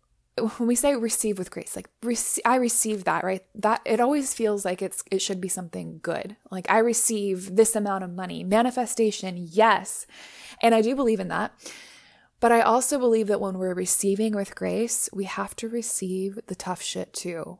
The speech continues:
because being alive and being human means we're always gonna be bumping up against stuff that's unpleasant. That's just part of being in a physical body on planet Earth.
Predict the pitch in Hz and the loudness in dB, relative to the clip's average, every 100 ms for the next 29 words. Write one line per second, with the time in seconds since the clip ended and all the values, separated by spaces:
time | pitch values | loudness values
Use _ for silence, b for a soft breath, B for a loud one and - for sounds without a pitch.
0 | - 196 196 202 190 190 214 247 226 202 | -10 -8 -4 -4 -4 -4 -2 0 0 0
1 | 196 190 202 - 180 180 190 214 - 196 | -2 -4 -6 -6 -6 -6 -6 -8 -6 -6
2 | 190 185 196 - 180 170 180 - 175 180 | -6 -8 -10 -10 -10 -8 -8 -6 -6 -4
3 | 208 214 214 202 190 185 185 190 196 165 | -6 -6 -8 -6 -6 -6 -10 -12 -12 -12
4 | 170 220 214 214 202 190 185 - 190 170 | -8 -6 -4 -4 -6 -8 -6 -4 -6 -8
5 | 185 - 165 170 - 285 247 233 240 - | -8 -6 -6 -8 -4 -2 -2 -4 -6 -10
6 | 214 185 - - 190 - - 240 247 - | -8 -10 -8 -4 -4 -4 0 2 2 -2
7 | B B B B 220 208 208 214 220 226 | B B B B 0 2 2 2 2 -2
8 | - 190 - 196 - 220 185 180 180 185 | -2 -4 -2 -2 -2 -4 -4 -4 -4 -6
9 | 175 - 180 214 180 190 - | -8 -6 -6 -4 -6 -10 -16